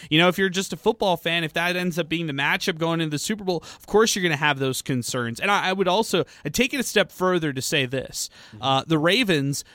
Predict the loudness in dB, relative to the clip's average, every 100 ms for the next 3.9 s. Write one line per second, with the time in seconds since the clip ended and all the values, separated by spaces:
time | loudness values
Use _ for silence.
0 | -6 4 4 4 -4 0 2 4 2 0
1 | 0 0 -2 -2 -4 -4 -4 -4 -4 -4
2 | -6 -10 -10 -8 -4 -2 -2 -2 -4 -6
3 | -6 0 2 2 0 -4 0 0